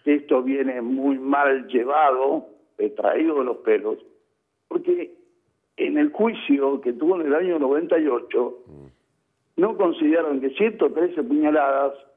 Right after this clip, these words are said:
Speaker 1: no entraba dentro de lo que es alevosía, ensañamiento.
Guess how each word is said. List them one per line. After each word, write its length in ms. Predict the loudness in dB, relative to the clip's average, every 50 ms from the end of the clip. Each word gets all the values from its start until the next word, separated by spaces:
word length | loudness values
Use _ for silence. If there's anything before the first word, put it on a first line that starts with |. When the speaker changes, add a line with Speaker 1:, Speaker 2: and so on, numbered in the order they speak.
| _ _ _ _ _ _ _ _ _ _
Speaker 1:
no 320 | -2 -2 0 0 -2 -4 -2 0
entraba 600 | 0 0 0 2 2 2 2 2 2 0 0 0
dentro 460 | -2 0 0 -2 0 0 0 0 0
de 40 | 0
lo 160 | -2 -2 -2
que 100 | -4 -4
es 120 | -2 0
alevosía, 840 | 0 0 0 0 0 2 0 0 -2 -4 -6 -4 0 0 0 0 0
ensañamiento. 1080 | -2 -6 -6 -4 -2 -2 -2 -2 -2 -2 0 0 0 0 0 0 -2 -4 -4 -4 -4